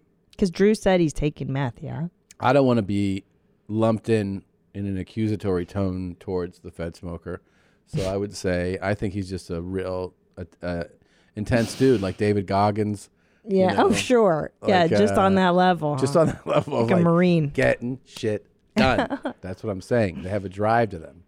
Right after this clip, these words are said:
Speaker 1: Mm-hmm.
Speaker 2: Um,
Speaker 1: Mm-hmm.
Speaker 2: Gene.
Speaker 1: Intensity. Yeah, go ahead.
Speaker 2: We had Sarah Gamble in here.
Speaker 1: Oh, my life.
Speaker 2: And, uh, you know, I became obsessed with You, this show on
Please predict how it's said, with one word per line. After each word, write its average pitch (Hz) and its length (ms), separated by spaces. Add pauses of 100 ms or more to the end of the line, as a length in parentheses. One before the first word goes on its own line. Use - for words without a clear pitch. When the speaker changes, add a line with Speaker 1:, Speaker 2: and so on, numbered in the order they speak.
Speaker 1:
Mm-hmm. 180 800
Speaker 2:
Um, 120 360
Speaker 1:
Mm-hmm. 196 160 (760)
Speaker 2:
Gene. 135 380
Speaker 1:
Intensity. 165 680 (180)
Yeah, 156 180
go 147 100
ahead. 143 160
Speaker 2:
We 131 220
had 160 200
Sarah 117 460
Gamble 98 400
in 87 80
here. 85 540
Speaker 1:
Oh, 208 160
my 151 160
life. 208 580
Speaker 2:
And, 95 300
uh, 90 260
you 107 100
know, 107 140
I 98 140
became 107 640 (100)
obsessed 98 480
with 98 160
You, 87 560
this 92 180
show 92 560
on 85 540